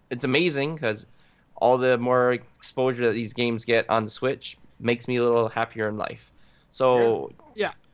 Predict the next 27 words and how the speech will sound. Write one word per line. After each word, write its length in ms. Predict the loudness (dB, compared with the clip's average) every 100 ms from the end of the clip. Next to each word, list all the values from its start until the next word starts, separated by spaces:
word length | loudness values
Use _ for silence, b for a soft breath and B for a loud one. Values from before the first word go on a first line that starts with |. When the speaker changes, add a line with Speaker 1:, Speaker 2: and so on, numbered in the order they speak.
| -2
Speaker 1:
were 100 | 0
you 80 | 4
guys 640 | 2 2 -6 -16 -20 -20 -12
shocked 360 | -4 -4 -6
to 60 | -14
see 200 | -12 -8
this 240 | -8 -8
game 360 | -8 -6 -4 -6
being 220 | -4 -4
ported 340 | -2 -2 -2 -6
to 100 | -8
the 100 | -6
Switch? 460 | -2 -2 -2 -18 _ -20
Speaker 2:
So 160 | -2 0
I'm 80 | 2
gonna 140 | 2
make 220 | 2 0
a 40 | -2
comment 460 | 2 4 2 -2
real 180 | -4 -6
quick. 400 | -6 -14 -14 -18 b b b b 2
Uh, 240 | 4 4
Civilization 760 | 0 -4 2 2 4 2 0 -2
is 60 | 2
not 180 | 2
a 40 | 2
game 500 | -2 -4 -2 -4